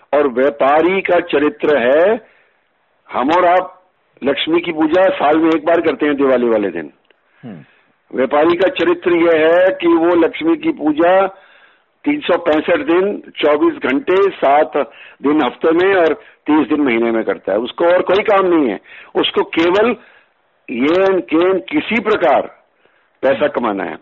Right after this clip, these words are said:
Speaker 1: और अपने पैसा वो कमाएगा जब ज्यादा माल बिकेगा, तो माल बिकाने के लिए वो झूठ भी बोलता है, फरेब भी करता है और तिगड़म भी लगाता है। ये उसके तिगड़म, झूठ और फरेब का एक अंग है,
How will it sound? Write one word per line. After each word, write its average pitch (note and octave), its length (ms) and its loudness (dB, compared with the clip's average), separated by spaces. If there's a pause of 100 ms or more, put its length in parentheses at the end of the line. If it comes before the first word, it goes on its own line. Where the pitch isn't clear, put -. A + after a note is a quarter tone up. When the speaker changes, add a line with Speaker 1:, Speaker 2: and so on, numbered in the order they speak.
(480)
Speaker 1:
और E3+ 100 2
अपने F#3+ 560 0
पैसा C3+ 540 -2
वो F3+ 140 0
कमाएगा F3+ 460 -2
जब C#3+ 280 0
ज्यादा B2+ 280 2
माल C#3+ 240 2
बिकेगा, A#2 380 -2 (380)
तो F3+ 140 -2
माल F3+ 220 2
बिकाने F#3 480 0
के D#3 140 0
लिए C#3+ 300 2
वो E3+ 160 0
झूठ E3+ 320 -2
भी G3+ 120 0
बोलता F#3 340 0
है, F#3+ 240 4 (460)
फरेब F3+ 160 2
भी G3 200 -4
करता F#3 340 0
है G3 360 2 (260)
और E3+ 80 2
तिगड़म E3+ 380 0
भी D3+ 80 2
लगाता A#2 360 0
है। D2 140 -12 (540)
ये G3 160 2
उसके F#3+ 520 0
तिगड़म, F#3+ 500 0
झूठ D3+ 280 0
और E3+ 100 2
फरेब B2+ 320 -2
का - 180 -6
एक D#3+ 320 0 (400)
अंग D#3 240 2
है, - 280 -4